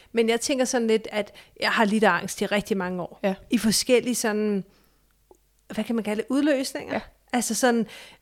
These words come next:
Speaker 1: og indtil jeg ligesom fandt ud af, hvad der var fællesnævneren,
Speaker 2: Ja.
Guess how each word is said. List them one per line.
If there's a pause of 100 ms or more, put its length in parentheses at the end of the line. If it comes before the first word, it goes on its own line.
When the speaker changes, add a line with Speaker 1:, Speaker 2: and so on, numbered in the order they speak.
(320)
Speaker 1:
og
indtil
jeg
ligesom
fandt
ud
af, (380)
hvad
der
var
fællesnævneren,
Speaker 2:
Ja.